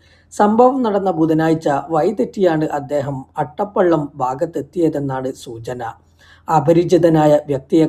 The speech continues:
കണ്ടപ്പോൾ നാട്ടുകാർ മോഷ്ടാവാണെന്ന സംശയത്തിൽ ചോദ്യം ചെയ്യാൻ തുടങ്ങി. ഇരയുടെ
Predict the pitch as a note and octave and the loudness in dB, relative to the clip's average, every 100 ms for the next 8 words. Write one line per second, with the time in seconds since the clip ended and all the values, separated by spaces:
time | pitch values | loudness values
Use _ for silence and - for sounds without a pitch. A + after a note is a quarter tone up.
0 | D#3 C#3 C3+ D3 C3+ C#3 C3 B2 D#3 C#3+ | 0 -4 -4 -2 -4 -4 -6 -6 -6 -4
1 | C3+ - C#3 C3+ - F#3 F#3+ E3+ D#3 C#3+ | -4 -6 -10 -10 -2 0 2 2 0 -2
2 | C3+ C#3 B2+ - C3+ B2+ C3 A#2+ - B2+ | -6 -8 -12 -8 -8 -8 -12 -12 -8 -6
3 | C#3 D#3 D3+ C#3 C3 B2 A#2+ B2 A#2 A#2 | -2 -2 -2 -2 -2 -4 -8 -12 -10 -12
4 | A#2 _ _ _ - E3+ F#3+ A3 G#3+ | -14 _ _ _ -6 2 4 4 2